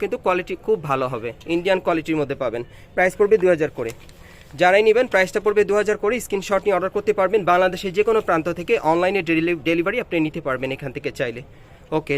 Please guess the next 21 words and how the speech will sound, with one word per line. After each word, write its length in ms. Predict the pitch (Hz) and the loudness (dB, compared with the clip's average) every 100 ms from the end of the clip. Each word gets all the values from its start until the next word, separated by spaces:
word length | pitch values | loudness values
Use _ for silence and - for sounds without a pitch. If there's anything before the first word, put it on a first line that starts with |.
| 143 | 2
যারা 140 | 175 185 | 4 2
আসতে 160 | - 214 | 2 4
পারছে 220 | 214 208 202 | 4 2 -2
না, 40 | 247 | 0
তারা 120 | 190 180 165 | 0 2 2
অনলাইনে 280 | 180 196 190 | 2 2 2
ডেলিভারি 300 | 185 185 208 202 | 0 0 2 2
নিতে 120 | 202 196 | 0 0
পারবেন। 200 | 185 233 180 | 0 0 0
প্রাইস 160 | 180 - | -2 -2
পড়বে 160 | 185 170 | -4 0
দুই 80 | 180 | -2
হাজার 180 | 151 139 | 0 -4
করে। 140 | 127 117 - - - - - - - - - - | -6 -10 -12 -20 -20 -20 -20 -20 -20 -20 -20 -2
কাপড় 260 | 180 180 196 | 0 2 2
কোয়ালিটির 360 | 190 190 208 202 | 2 0 -2 0
গ্যারান্টি 260 | 175 190 196 214 | 2 0 -2 -4
সহকারে 260 | 196 208 | 0 -2
আপনি 120 | 202 185 | 0 -2
নিতে 120 | 165 139 | -2 -2
পারবেন। 280 | 131 123 | -4 -4